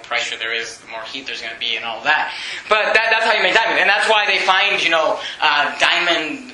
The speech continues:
I don't know what they call them, diamond mines or whatever. Whenever they find an area that they, they, they're able to find diamonds in, it's because there, there's carbon that has been pressurized for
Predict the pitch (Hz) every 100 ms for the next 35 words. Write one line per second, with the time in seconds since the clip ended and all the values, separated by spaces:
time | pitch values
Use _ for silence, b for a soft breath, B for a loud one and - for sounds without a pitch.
0 | - 131 127 120 117 120 120 123 117 110
1 | 113 127 127 123 120 135 127 131 117 123
2 | 123 117 B B 151 160 180 165 160 170
3 | 180 170 156 165 190 196 170 160 147 139
4 | 147 143 143 147 143 - 143 147 160 147
5 | - 156 156 143 233 208 175 - B 175
6 | 185 175 196 185 175 165 165 165 160 151
7 | 147 - - - 160 165 196 - - B
8 | B B B 156 175 165 165 165 151 147
9 | 170 160 147 - 185 185 202 180 175 226
10 | - - - 202